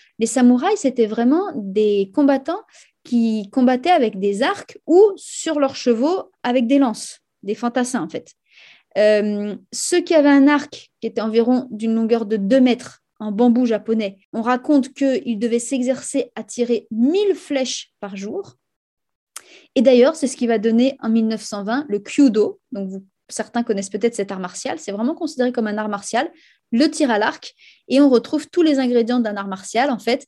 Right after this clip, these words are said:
euh, la recherche de la perfection du geste, le contrôle du souffle vital, euh, cette philosophie du bouddhisme zen, et cetera. Le sabre, lui, ne devient l'emblème du samouraï qu'un peu plus tard, puisque c'est au moment où, finalement, le,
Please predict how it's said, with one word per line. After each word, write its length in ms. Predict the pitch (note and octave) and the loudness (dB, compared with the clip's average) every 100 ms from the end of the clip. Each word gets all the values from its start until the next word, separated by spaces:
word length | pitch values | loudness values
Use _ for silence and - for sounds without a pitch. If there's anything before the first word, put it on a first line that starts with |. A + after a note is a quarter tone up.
| - _ - | -20 _ -6
euh, 320 | G3+ G3 G3 | 2 4 4
la 160 | G3 B3 | 2 4
recherche 380 | B3+ B3 C#4 B3+ | 2 2 0 0
de 80 | G#3+ | -2
la 120 | G3 | -4
perfection 560 | - C4 - B3 - | -6 -6 -4 -6 -4
du 140 | A3 G3+ | -4 -2
geste, 420 | G3+ A3 C4+ - _ _ _ - | -2 -2 -4 -10 _ _ _ 2
le 160 | A#3 | 2
contrôle 520 | A#3 D4 C#4+ - C#4+ | 4 4 4 4 2
du 100 | A3+ | 2
souffle 360 | A#3 - B3 A3+ | -4 -6 -4 -4
vital, 540 | G3+ G3 G3+ G3+ C4+ C4+ _ - - | -6 -10 -8 -6 -6 -8 _ -20 -8
euh, 80 | G#3+ | -6
cette 240 | G#3 B3 - | -2 -2 -2
philosophie 640 | - D4 C#4 B3+ B3 C4+ | 0 4 4 2 2 0
du 120 | B3 | 0
bouddhisme 480 | G3+ G3+ A3 - G3 | 0 -4 -6 -6 -6
zen, 340 | F#3+ A3 B3+ B3+ | -2 2 2 0
et 120 | A3 | -8
cetera. 440 | - A3 G3 F3 - - | -6 -6 -4 -6 -8 0
Le 140 | A#3+ | 0
sabre, 380 | B3 F#4+ G#4 C#4 | 0 -2 -2 0
lui, 220 | B3+ F#4 G4+ | 2 4 4
ne 80 | A#3+ | 2
devient 460 | B3 A#3+ C#4 C#4+ - | 2 2 2 2 -2
l'emblème 640 | A#3 C4 C4+ C#4 D4 C4+ - | -4 0 2 4 4 4 0
du 180 | G#3+ | -8
samouraï 560 | B3 C4 B3 B3+ D#4+ E4+ | -6 0 0 0 -2 -4
qu'un 340 | C#4+ C4+ C#4 | 0 0 0
peu 140 | B3+ C#4 | -4 -4
plus 200 | C4+ C4 | -6 -4
tard, 200 | G4 - | -6 -4
puisque 300 | C#4+ - - F4 D4+ | -6 -6 -6 -6 -6
c'est 260 | - - | -6 0
au 80 | B3+ | 4
moment 480 | B3+ C4 E4 F#4 C4 | 4 6 4 2 -2
où, 60 | |
finalement, 480 | B3+ - B3+ B3 D#4 | -6 -4 0 2 2
le, 360 | D#4+ C4+ B3 | 4 4 2